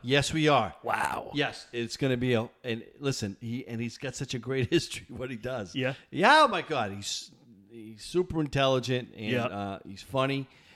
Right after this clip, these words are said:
Speaker 1: But what we're gonna have to do, Colin,
Speaker 2: Mm-hmm.
Speaker 1: is we have to post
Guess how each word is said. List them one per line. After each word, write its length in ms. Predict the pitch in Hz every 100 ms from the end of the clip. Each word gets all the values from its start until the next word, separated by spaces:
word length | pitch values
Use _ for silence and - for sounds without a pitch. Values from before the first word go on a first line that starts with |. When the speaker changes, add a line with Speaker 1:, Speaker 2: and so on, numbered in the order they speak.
| _
Speaker 1:
But 240 | - 123 - - _ -
what 180 | 127
we're 100 | 123
gonna 160 | 127 123
have 280 | 120 147 139
to 80 | 127
do, 320 | 113 107 101 -
Colin, 360 | 110 101 101
Speaker 2:
Mm-hmm. 200 | 143 135
Speaker 1:
is 180 | 101 - - - - -
we 120 | 107
have 240 | 127 131
to 100 | -
post 480 | - 127 113 - -